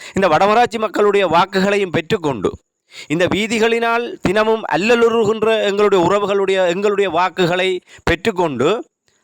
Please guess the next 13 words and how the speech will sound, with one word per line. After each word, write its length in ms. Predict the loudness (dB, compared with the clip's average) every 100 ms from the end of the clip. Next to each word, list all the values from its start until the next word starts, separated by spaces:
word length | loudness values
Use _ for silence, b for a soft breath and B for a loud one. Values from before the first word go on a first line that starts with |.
| _ _ _ _ _ _ -8
மக்கள் 240 | -4 0
பிரதிநிதிகளாக 880 | 0 2 0 -2 -2 0 0 2 0
இதுவரை 340 | 0 2 0 0
காலமும் 300 | 0 0 0
சுகபோகங்களை 680 | 0 2 2 2 0 0
அனுபவித்த 640 | 0 2 2 0 0 0 0
அத்தனை 400 | -2 -2 0 2
பேரும் 420 | 2 0 -2 -6 _ _ _ _ _ _ _ _ -4
இந்த 180 | 0 2
விடயம் 220 | 2 2
தொடர்பாக 400 | 2 2 2 2
கரிசனை 340 | 0 -2 -2 -2
செலுத்தவில்லை. 480 | -2 -2 -4 -6